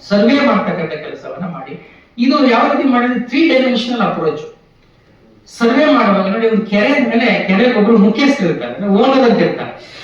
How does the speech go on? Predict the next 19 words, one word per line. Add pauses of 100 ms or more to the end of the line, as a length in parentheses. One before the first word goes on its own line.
(140)
ಅದು
ಜಿಲ್ಲಾ
ಪಂಚಾಯತ್
ಇರ್ಬೋದು, (140)
ರೆವಿನ್ಯೂ
ಇರ್ಬೋದು,
ಮೈನರ್
ಇರಿಗೇಷನ್
ಇರ್ಬೋದು. (540)
ಆ
ಕೆರೆಯನ್ನ
ಅಳತೆ
ಮಾಡುವಾಗ
ಅವ್ರು
ಇರ್ತಾರೆ. (920)
ಆ
ಅಳತೆ
ಆದ್ಮೇಲೆ (280)
ನಂತರ